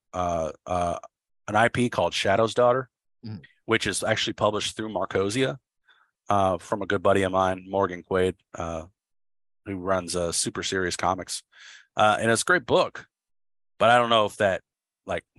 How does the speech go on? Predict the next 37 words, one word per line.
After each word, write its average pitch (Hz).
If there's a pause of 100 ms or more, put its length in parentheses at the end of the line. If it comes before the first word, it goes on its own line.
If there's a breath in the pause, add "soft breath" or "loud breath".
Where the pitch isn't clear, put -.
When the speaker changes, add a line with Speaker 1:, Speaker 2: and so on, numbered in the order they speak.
(200)
Speaker 1:
proofreading 98
a 82
comic, 82
like, 80 (120)
does 95
that 117
give 117
you 120
much 117
credibility? 113
<laughs> -
Who 196
knows? 143
But 117
if 120
you, 165
if 143
you 220
could 143
show 143
that 117
you've, 117 (580 soft breath)
you've 131
done 113
your 98
own 120
project 82
from 82
start 110
to 101
finish, 107
all 101
the 110
way 104
up 110
from 85
concept 107